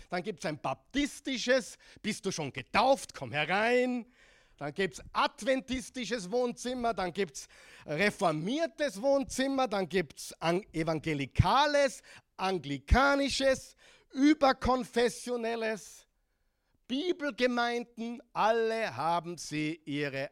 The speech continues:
eigenen Wohnzimmer. Und manchmal gibt es auch Verkehr zwischen den Wohnzimmern. Weil manche Katholiken sagen, „Ich gehe jetzt einmal zu den Protestanten.“ Und manche sagen von den Baptisten, „Nein, ich gehe jetzt einmal zu den Pfingstler.“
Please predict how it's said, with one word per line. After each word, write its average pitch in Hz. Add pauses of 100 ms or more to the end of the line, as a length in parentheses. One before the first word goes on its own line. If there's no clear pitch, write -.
eigenen 135 (320)
Wohnzimmer. 107 (480)
Und 170
manchmal 233
gibt 233
es 247
auch 196
Verkehr 247
zwischen 160
den 135
Wohnzimmern. 131 (460)
Weil 139
manche 156
Katholiken 175
sagen, 196 (160)
„Ich 175
gehe 180
jetzt 185
einmal 180
zu 180
den 165
Protestanten.“ 135 (560)
Und 147
manche 190
sagen 196 (200)
von 175
den 175
Baptisten, 196
„Nein, 190
ich 190
gehe 196
jetzt -
einmal 175
zu 175
den 165
Pfingstler.“ 127